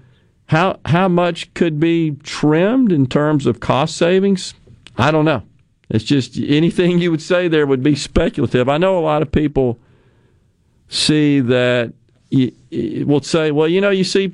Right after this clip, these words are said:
you see the crews out along the roads, and it looks like maybe there are too many of 'em, and there, there are a lot of people that appear to be idle." I've witnessed that as well. I don't know. I don't know anything about building roads, and so I,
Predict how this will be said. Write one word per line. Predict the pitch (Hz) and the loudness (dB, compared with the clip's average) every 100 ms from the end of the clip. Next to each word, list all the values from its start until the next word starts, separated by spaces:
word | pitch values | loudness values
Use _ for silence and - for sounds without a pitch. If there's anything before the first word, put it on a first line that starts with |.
| - | -6
you | 135 160 | -2 -2
see | - 185 | 0 -2
the | 180 | -2
crews | - 160 147 151 147 135 | -2 0 2 2 2 2
out | 135 135 | 0 2
along | 135 139 143 | 2 2 2
the | |
roads, | 127 113 120 120 120 120 | 2 4 4 2 2 2
and | 123 | 0
it | - | 2
looks | 127 120 | -2 0
like | 131 131 - | 0 0 0
maybe | 120 123 127 | 0 2 2
there | 123 127 | 2 0
are | |
too | - - 151 | -4 -2 2
many | 131 135 127 | 2 2 2
of | 117 120 | 2 0
'em, | 127 123 123 - _ _ _ _ _ _ _ - | -2 -4 -8 -20 _ _ _ _ _ _ _ -2
and | 117 117 120 113 | 2 2 2 2
there, | 123 123 120 | 2 0 -2
there | - 127 123 123 117 | -2 0 2 2 0
are | 110 - _ - | -2 -10 _ -4
a | 117 | 0
lot | 131 135 | 2 0
of | 127 | 0
people | 131 127 123 | -2 0 0
that | 120 113 - | 0 -2 -4
appear | 117 - 131 127 | -4 0 0 2
to | 120 | 2
be | 127 - | 0 0
idle." | 123 110 113 113 143 147 - - - _ _ _ _ _ _ | -2 -2 0 -2 -2 -6 -16 -20 -20 _ _ _ _ _ _
I've | 302 349 | -2 0
witnessed | 330 247 208 151 127 | 0 0 0 0 0
that | 139 127 | 0 0
as | 113 | 0
well. | 104 117 143 - _ - | 0 0 0 -4 _ -4
I | 233 | -2
don't | 302 254 135 | 0 2 2
know. | 143 220 226 - | 2 -2 -8 -4
I | 160 | -2
don't | 202 | 0
know | 208 196 - | 0 -2 0
anything | 165 175 151 | 0 2 2
about | 135 131 110 | 2 0 0
building | 120 143 139 127 | 0 0 0 2
roads, | 123 139 156 143 | 2 2 2 0
and | 131 | 0
so | 147 | 2
I, | 143 143 | 2 0